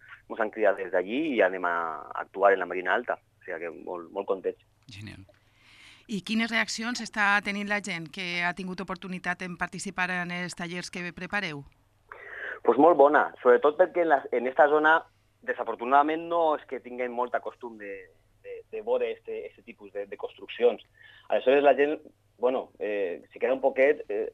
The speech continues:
Speaker 1: al·lucinada, no?, de, de veure, «Ah, però això se fa, eh? Això és de veres que se fa.» Això un poquet més al nord del País Valencià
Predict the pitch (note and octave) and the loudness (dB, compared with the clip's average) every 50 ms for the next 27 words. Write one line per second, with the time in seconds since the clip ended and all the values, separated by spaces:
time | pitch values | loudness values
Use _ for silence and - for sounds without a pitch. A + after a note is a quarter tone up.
0 | _ _ - - G#2+ A2+ - - A2 A2 A#2 B2 A#2+ G2+ G2 A2+ C#3+ D3+ C3+ A#2+ | _ _ -8 -6 -6 -6 -6 -6 -4 2 4 6 6 6 4 0 0 2 4 4
1 | A2 G#2 G2+ G2 G#2 G2+ G2+ G2 G2 - - - - B2 C#3+ - - - - - | 4 4 2 2 2 0 0 0 -4 -6 -8 -4 -2 -2 0 0 -2 -4 -6 -6
2 | F3 - F#3 - - A2+ A2+ C3 - - - - - - D#3+ F3 F3+ D3+ A2+ G#2+ | -4 -4 -2 0 2 2 4 4 2 0 -4 -6 -2 -2 0 4 6 6 6 6
3 | G2+ G#2+ - - A2 - F#2+ - G#2+ A2 - - - _ _ _ _ _ _ _ | 2 0 -4 -6 -10 -10 0 4 6 6 6 4 -2 _ _ _ _ _ _ _
4 | _ - - G#2+ - - C#3 C#3 C3+ D#3 D#3 D3+ D3 D3+ C#3+ D3 C#3 C#3+ C#3+ C#3+ | _ 2 2 2 4 4 4 4 6 6 4 4 4 2 2 2 2 4 4 4
5 | C3+ C3+ C3+ - C3 C3+ B2+ C3 B2+ B2 A#2+ - C#3+ C3+ C3 C#3 | 2 2 2 4 2 4 4 2 2 2 -2 0 4 6 6 6